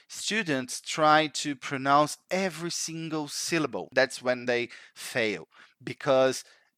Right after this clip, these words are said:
English, the English language is not a phonetic language, right? We don't pronounce every single syllable to be heard. No, and that's one of the case, because sometimes students can say,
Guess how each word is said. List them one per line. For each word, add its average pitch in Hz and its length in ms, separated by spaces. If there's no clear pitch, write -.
English, 214 520
the 151 120
English 180 400
language 135 480
is - 160
not 180 180
a 151 60
phonetic 131 920
language, 104 640
right? 139 180
We - 60
don't 160 180
pronounce 156 380
every 170 220
single 156 240
syllable 202 680
to - 120
be 135 200
heard. 156 400
No, 110 300
and 113 200
that's 131 300
one 127 140
of 120 100
the 123 100
case, 95 320
because 135 280
sometimes 160 800
students 220 420
can 196 140
say, 180 420